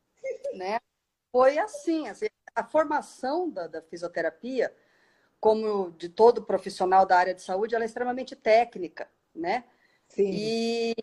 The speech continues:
Speaker 1: e eu sempre sentia falta desse outro lado, de que a gente não é só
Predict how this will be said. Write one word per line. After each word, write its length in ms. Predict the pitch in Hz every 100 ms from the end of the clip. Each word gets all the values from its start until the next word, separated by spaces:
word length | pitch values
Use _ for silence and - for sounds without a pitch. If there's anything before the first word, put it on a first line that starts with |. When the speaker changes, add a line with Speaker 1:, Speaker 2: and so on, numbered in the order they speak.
| _ _ _ _ _ _
Speaker 1:
e 120 | 262 269
eu 120 | 302
sempre 400 | - 320 330 339
sentia 500 | - 320 311 311 311
falta 960 | - - 262 240 254 269 277 285 277
desse 840 | 247 202 233 247 240 - 262 262 247
outro 520 | 240 262 262 285 269
lado, 500 | 247 233 190 - 165
de 140 | -
que 280 | 196 - 226
a 120 | 220
gente 540 | 214 208 226 240 240 254
não 240 | 269 277
é 300 | 254 262 269
só 680 | 254 - 233 233 233 240 233